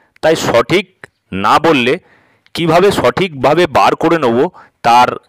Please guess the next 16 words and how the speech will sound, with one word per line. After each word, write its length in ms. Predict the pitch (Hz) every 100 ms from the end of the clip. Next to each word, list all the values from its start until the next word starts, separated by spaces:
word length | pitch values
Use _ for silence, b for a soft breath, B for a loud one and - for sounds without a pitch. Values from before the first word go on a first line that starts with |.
| _ _ _ -
গাড়িটির 540 | 95 104 113 135 131 - _ - 104
ওনার 240 | 107 123 135
কে, 140 | 143 143 151 151 _ B B B - 90
গাড়িটির 460 | 101 113 135 135 - _ _ -
কত 140 | 139 123
নম্বর 260 | 135 151 156 151
ওনার 220 | 151 156 143 B B B - 104
বা 100 | 127 131 98
গাড়িটির 340 | 107 127 131 104
বয়স 220 | 107 131 -
কত, 160 | 151 165 165 160 b b -
গাড়ির 200 | 101 131 117
ইঞ্জিন 240 | 117 123 135
নাম্বার, 240 | 143 147 139
চ্যাসিস 280 | 104 135 131 139
নাম্বার, 280 | 147 151